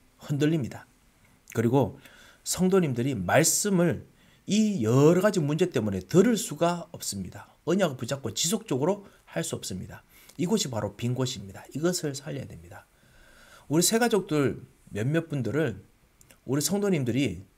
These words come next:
정말 말씀이 붙잡아지-, 언약을 붙잡아지도록 기도하고 세웠는데요.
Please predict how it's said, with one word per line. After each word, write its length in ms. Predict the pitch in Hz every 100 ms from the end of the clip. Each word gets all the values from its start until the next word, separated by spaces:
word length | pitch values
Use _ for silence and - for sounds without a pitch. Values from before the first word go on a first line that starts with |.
| _ -
정말 280 | 131 143 107
말씀이 1080 | 95 131 185 - - 254 240 196 180 98 - _ -
붙잡아지-, 520 | 135 131 202 160 123
언약을 340 | - 208 156 104
붙잡아지도록 640 | 101 147 123 98 107 92
기도하고 640 | - 160 123 95 139 208 -
세웠는데요. 680 | 190 165 101 95 120 -